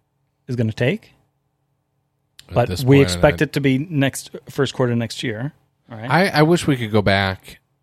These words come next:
Speaker 2: before I let my guard down when I was like, "Hey, V two," and you, you would say, "December," and I'd say,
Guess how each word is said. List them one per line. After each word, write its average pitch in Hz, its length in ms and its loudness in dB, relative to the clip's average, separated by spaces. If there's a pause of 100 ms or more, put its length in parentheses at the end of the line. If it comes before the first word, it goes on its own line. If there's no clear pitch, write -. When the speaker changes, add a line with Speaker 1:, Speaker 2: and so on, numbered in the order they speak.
(580)
Speaker 2:
before 107 320 -2
I 113 40 2
let 107 200 -2
my 95 160 -4
guard 90 400 -2
down 82 440 -6
when 92 120 -12
I 85 140 -4
was 85 300 -6
like, 82 480 -6 (1700)
"Hey, 120 160 -2
V 110 240 -4
two," 147 360 -2
and 104 140 -6
you, 113 280 -2
you 104 180 -4
would 98 160 -4
say, 92 440 -4
"December," 110 460 -2
and 76 160 -8
I'd 101 200 -6
say, 92 360 -4